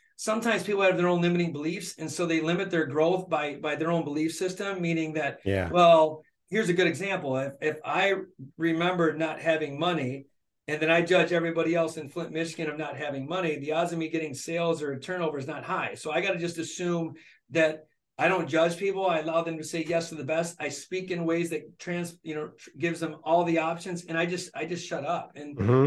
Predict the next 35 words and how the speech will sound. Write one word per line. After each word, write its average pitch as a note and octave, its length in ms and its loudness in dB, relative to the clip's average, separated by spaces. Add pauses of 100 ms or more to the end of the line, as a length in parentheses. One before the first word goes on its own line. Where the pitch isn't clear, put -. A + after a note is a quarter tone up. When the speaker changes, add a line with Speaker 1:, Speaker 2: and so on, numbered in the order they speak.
(120)
Speaker 1:
and, - 80 -14 (160)
and D#3 100 -2
I D#3+ 100 2
just E3+ 180 0
be E3+ 160 2
me. D#3+ 280 -2
Like, C#3+ 280 -8 (180)
so - 140 -6
you F3 160 4
always G#3 220 4
say, G#3 160 2
and F3 100 -2
I G3 80 -2
say A3 380 0
this G3 200 0
verbally F3+ 680 2
to - 140 -4
the E3 100 -4
patients, F3 420 -4
there's D#3 140 -6
a E3 40 0
lot F3+ 260 -2
of A#3 60 -2
things F#3+ 240 -6
you F3 80 -4
can D3 180 -8
do. D#3+ 260 -2
Like, F#3 260 -4 (260)
they E3 80 -2
don't A3 160 0
have A3+ 160 -2
the F#3 60 0
verbal E3+ 340 2
skills. - 360 -14
They, D3+ 120 -4